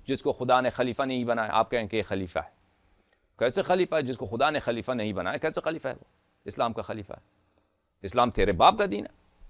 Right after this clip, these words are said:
ہاں، اسلام تیرے ابے کا دین ہے، کہ تو کہ خ-، خ-، خلیفہ اگر بنانا ہے تو خدا خلیفہ بناتا ہے۔ بس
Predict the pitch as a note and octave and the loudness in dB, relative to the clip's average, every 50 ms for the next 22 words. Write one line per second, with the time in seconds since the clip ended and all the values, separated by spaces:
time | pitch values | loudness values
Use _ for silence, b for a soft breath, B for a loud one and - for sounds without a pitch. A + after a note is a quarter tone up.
0 | - _ _ _ _ _ _ - A#2+ - - - - _ _ _ _ _ _ _ | -20 _ _ _ _ _ _ -6 -6 -4 -4 -8 -10 _ _ _ _ _ _ _
1 | _ _ - - F2 - G#2+ A#2+ D3 C#3+ A#2+ A#2 G2+ E2+ E2 E2+ - A3 - A#3 | _ _ -8 -8 -6 0 2 2 2 4 2 2 2 2 2 4 4 4 6 6
2 | A3+ G#3 A3+ A3+ A3 - - _ _ _ _ _ - - - _ _ _ - D3 | 4 2 0 -2 -4 -6 -10 _ _ _ _ _ -20 -20 -20 _ _ _ -8 -8
3 | - - F#3+ F3 C#3+ - F#3 E3+ C3+ - D#3 - - - - - G#2 G2+ - - | -4 -2 -2 0 0 0 -2 -2 0 0 -2 -2 -2 -6 -4 -2 -2 0 2 0
4 | A#2 A#2+ - E3+ E3+ D#3+ E3 D3 E3+ E3+ E3+ F#3 G3 G3 F#3 - D#3 - F#3+ G#3+ | 0 2 2 2 2 2 2 2 0 0 0 0 0 0 0 -2 -2 2 4 4
5 | G#3 - F#3+ F#3 E3 F#3 F#3 F#3 - F3 - - - - _ _ _ _ _ _ | 4 6 4 2 2 0 -2 -2 -6 -6 -6 -8 -10 -12 _ _ _ _ _ _
6 | _ _ _ _ _ _ _ _ _ _ _ _ _ _ _ _ _ _ _ _ | _ _ _ _ _ _ _ _ _ _ _ _ _ _ _ _ _ _ _ _
7 | _ _ _ _ - C3+ E3+ F#3 G3 | _ _ _ _ -4 -2 -2 0 0